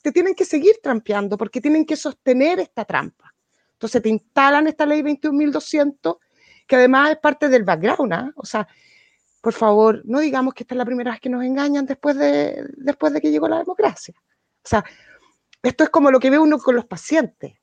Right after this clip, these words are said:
Los pacientes y nosotros mismos tenemos un background de respuesta. Y siempre vamos optando por el mismo background, a no ser que venga algo en la vida que nos cambie, un evento traumático, un buen proceso terapéutico, etcétera, o alguna situación que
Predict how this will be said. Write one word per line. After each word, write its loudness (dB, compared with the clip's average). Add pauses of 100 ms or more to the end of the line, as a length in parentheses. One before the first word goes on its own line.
(160)
Los -8
pacientes -2
y -4
nosotros -4
mismos -6 (380)
tenemos 4
un 4
background 2
de -2
respuesta. -8 (260)
Y -2
siempre 0
vamos 2 (120)
optando 2
por -2
el -4
mismo -2
background, 0
a -4
no -2
ser -4
que -4
venga 2
algo 2
en 0
la 2
vida 0 (400)
que -2
nos -6
cambie, 2 (360)
un 0
evento -2
traumático, 0
un 2
buen 2
proceso -10
terapéutico, 0
etcétera, -2
o 4
alguna 2
situación -2
que 2